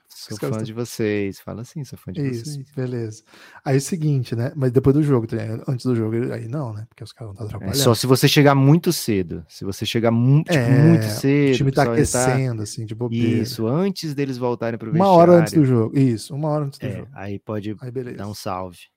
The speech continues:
Speaker 1: dá um salve.
Speaker 2: Faz isso, então, quem tiver aí no Corinthians hoje po-, pode fazer isso aí. Em Brasília, Lucas, clássico, viu? Brasília contra Cerrado. Porra, de quem tiver de Brasília, vai esse jogo que eu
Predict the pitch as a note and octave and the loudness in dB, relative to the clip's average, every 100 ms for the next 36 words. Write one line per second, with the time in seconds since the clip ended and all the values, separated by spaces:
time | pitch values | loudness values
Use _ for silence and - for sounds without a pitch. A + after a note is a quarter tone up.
0 | _ - G2 - - - _ - A#2+ C3+ | _ -20 -20 -20 -20 -20 _ -10 -8 -8
1 | B2 C3 C#3 C3 B2 C3+ - A#2 B2 B2 | -10 -12 -12 -14 -14 -14 -14 -10 -8 -8
2 | A#2 C3 B2 B2 B2 A2+ A2+ A#2 _ B2 | -8 -6 -6 -6 -8 -8 -8 -10 _ -16
3 | A#2+ A#2 A#2 B2 A#2+ A#2+ - C3 B2 C3 | -10 -10 -10 -12 -10 -10 -10 -8 -8 -10
4 | _ _ A3+ C#4 C#4 G3+ A2+ B2+ B3 F#3+ | _ _ -8 -6 -2 -2 -2 -2 2 2
5 | B2 G#2 - D3+ E3 D#3 - - A2+ C3 | 0 -2 -6 -2 -2 -2 -6 -6 -4 -4
6 | D#3+ _ _ _ - C3 C#3 C3 A2+ A#2 | -6 _ _ _ -8 -4 -4 -4 -8 -4
7 | D#3 G3 F#3+ D#3+ D#3 D#3+ - D#3 B2 - | -4 -4 -8 -8 -6 -8 -8 -8 -8 -6
8 | A#2+ A#2+ C3+ D3 F3+ F#3+ _ C3+ A#2 - | -6 -4 -6 -8 -14 -14 _ -20 -20 -20
9 | _ - - C3+ C#3+ C#3 C3+ B2+ B2 A2+ | _ -20 -16 -12 -6 -4 -4 -4 -4 -4
10 | A2+ C3+ A#2 A#2+ F3 D#3+ - D#3 - C#3 | -4 -6 -4 -4 -4 -6 -4 -4 -2 -4
11 | B2 D3+ F3+ | -2 -4 -8